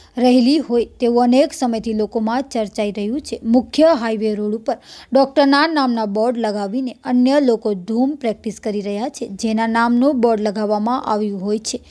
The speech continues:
એ તો હાજર હોતા નથી એવું પણ ચર્ચાઈ રહ્યું છે. તેમ છતાં આરોગ્ય વિભાગને આ બધું દેખાતું હોતું નથી કે પછી તેમની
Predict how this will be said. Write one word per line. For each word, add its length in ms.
એ 160
તો 180
હાજર 420
હોતા 320
નથી 340
એવું 260
પણ 300
ચર્ચાઈ 400
રહ્યું 240
છે. 180
તેમ 280
છતાં 260
આરોગ્ય 440
વિભાગને 440
આ 100
બધું 340
દેખાતું 540
હોતું 420
નથી 200
કે 180
પછી 320
તેમની 260